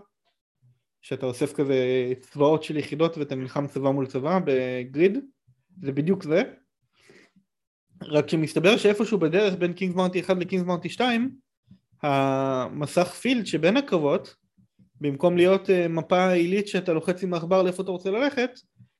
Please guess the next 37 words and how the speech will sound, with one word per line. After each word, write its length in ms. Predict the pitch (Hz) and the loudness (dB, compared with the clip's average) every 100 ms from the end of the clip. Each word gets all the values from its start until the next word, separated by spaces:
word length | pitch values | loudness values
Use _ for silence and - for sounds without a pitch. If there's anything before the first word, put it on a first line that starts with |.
| _ | _
זה 80 | 147 | -2
הפך 200 | 147 170 | 0 0
להיות, 340 | 175 165 170 170 | 2 2 2 0
אה, 260 | 156 147 147 160 | 2 2 2 2
third 180 | 160 | 0
person, 540 | 165 151 - 147 143 143 _ _ _ _ - | 0 -4 -4 -8 -8 -10 _ _ _ _ -6
אה, 300 | 143 135 131 135 | 2 4 4 2
עם 120 | 135 | 0
גרפיקה 600 | 143 143 147 143 135 131 | -2 -2 -2 0 0 -2
מ-, 200 | 139 135 - _ _ _ _ _ _ _ | -2 -4 -6 _ _ _ _ _ _ _
third 240 | - 143 143 | -4 -2 -2
person 420 | 135 143 135 131 | -4 -4 -6 -4
three 140 | 139 | -2
D 140 | 135 120 | -2 -4
game, 480 | 113 120 135 143 - | -10 -12 -16 -20 -14
סגנון, 420 | 139 127 127 127 - _ _ _ | -8 -6 -6 -12 -16 _ _ _
האמת 200 | 131 131 | -6 -4
היא, 100 | 143 | -4
עם 60 | 123 | -4
הרבה 180 | 123 131 | 0 0
שלג, 320 | - 131 131 | 0 0 0
סגנון 320 | 131 127 131 | -4 -8 -8
סקיירים 380 | 123 123 120 113 | -6 -6 -4 -6
קצת. 280 | 113 - - _ _ _ _ _ _ _ _ _ _ _ _ - | -10 -14 -16 _ _ _ _ _ _ _ _ _ _ _ _ -16
וזה 880 | 139 127 131 127 123 123 127 123 139 | -14 -4 0 0 0 -2 -2 0 0
מה 140 | 151 | 2
זה 80 | 160 | 2
ביאס 260 | 151 135 135 | 4 2 2
אותי, 340 | 131 147 175 | -4 -4 -4
כי 500 | - 131 127 127 123 123 | -6 -4 -2 -2 -2 -2
זה 180 | 127 117 | 0 -2
הכל 260 | 113 143 | 0 0
שם 240 | 135 143 131 | 0 -2 0
זז 220 | 127 120 | 0 2
לאט, 380 | 120 123 156 - | 2 2 0 -4
והכל 300 | 131 113 131 | -4 -2 -4
שם 200 | 123 131 | -4 -6